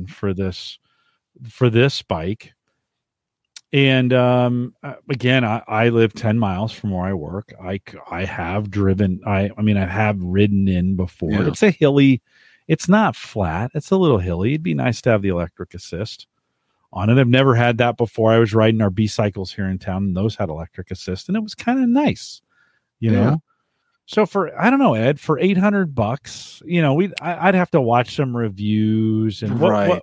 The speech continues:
Speaker 2: what, what kind of advice would you give me
Speaker 1: The
Speaker 2: as a bike guy?
Speaker 1: Do they have any more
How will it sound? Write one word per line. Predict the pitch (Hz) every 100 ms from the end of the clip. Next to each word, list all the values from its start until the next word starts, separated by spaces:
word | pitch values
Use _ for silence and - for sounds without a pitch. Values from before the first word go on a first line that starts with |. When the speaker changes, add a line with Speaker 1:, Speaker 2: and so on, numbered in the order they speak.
| -
Speaker 2:
what, | 160 -
what | 160 -
kind | 175
of | 147
advice | 113 117 120 -
would | 120 104
you |
give | 92 110
me | 101
Speaker 1:
The | 135
Speaker 2:
as | -
a |
bike | 85 180 185
guy? | - 147 147 _ _ _ _ _ _ _ _ _ _ _ _
Speaker 1:
Do | - 143
they | 143
have | 135 170 160
any | 156 160
more | 139 127 120